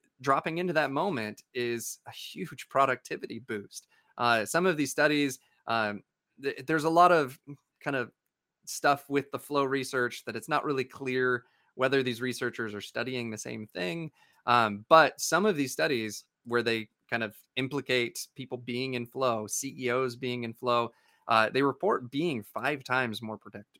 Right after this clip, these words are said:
productive. And a lot of that could be just, like, task engagement, right? If you are super focused on the task at hand, and if you're getting rid of all of those distractions, you can accomplish more in one day than you can accomplish in an entire week,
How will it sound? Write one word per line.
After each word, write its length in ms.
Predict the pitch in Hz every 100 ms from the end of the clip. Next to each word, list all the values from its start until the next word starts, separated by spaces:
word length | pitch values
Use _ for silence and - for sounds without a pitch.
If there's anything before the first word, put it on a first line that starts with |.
| _
productive. 420 | 110 104 - - _ _ _ _ _ _ _ _
And 320 | - 123 120 -
a 60 |
lot 200 | 127 147
of 80 | 214
that 200 | 147 151
could 260 | - 170 170 139
be 280 | 127 165 202
just, 200 | 127 131
like, 140 | - 127
task 380 | - 123 156 -
engagement, 720 | 151 131 143 151 117 101 -
right? 280 | 113 117 151 -
If 160 | 120
you 240 | 131 170 196
are 180 | 143 131
super 540 | - - 170 202 196
focused 540 | - 185 196 120 117
on 120 | 120 127
the 60 |
task 340 | 120 123 131 -
at 80 |
hand, 360 | 127 135 123 107
and 100 | 107
if 100 | 107
you're 120 | 127
getting 260 | 131 160 135
rid 140 | 160
of 100 | 151
all 140 | 123 131
of 100 | 127
those 200 | 120 -
distractions, 720 | - - 123 131 170 95 - _ _ -
you 160 | 175
can 140 | 196 208
accomplish 500 | - 180 180 143 -
more 240 | 139 160
in 100 | 147
one 220 | 139 135
day 420 | 135 147 113 110 - _ -
than 80 |
you 100 | 123
can 140 | 117 135
accomplish 460 | 117 131 123 123
in 60 | 123
an 120 | 117
entire 380 | 113 117 113 107
week, 360 | 101 104 -